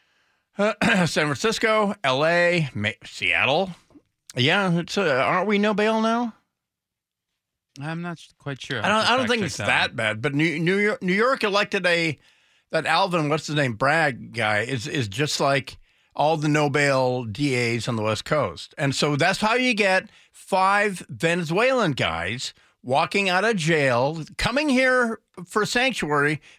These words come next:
Speaker 1: beating the crap out of cops, and walking out with both middle fingers up. I mean, literally walking out of,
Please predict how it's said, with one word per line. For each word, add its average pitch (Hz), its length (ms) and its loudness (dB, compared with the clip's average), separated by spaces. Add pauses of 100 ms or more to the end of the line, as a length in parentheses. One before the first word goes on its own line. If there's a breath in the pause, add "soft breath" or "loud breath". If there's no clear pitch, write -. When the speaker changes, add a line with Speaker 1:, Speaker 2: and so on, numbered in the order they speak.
(160 loud breath)
Speaker 1:
beating 220 320 2
the 247 80 -2
crap 208 320 0
out 202 80 2
of 202 80 0
cops, 160 520 -2 (800 soft breath)
and 151 220 0
walking 185 340 2
out 175 120 2
with 139 160 -4
both 160 260 0
middle 156 240 0
fingers 135 420 -2
up. 95 120 -4
I 143 80 2
mean, 226 160 2
literally 233 580 2
walking 175 520 0
out 175 340 0
of, 151 560 -4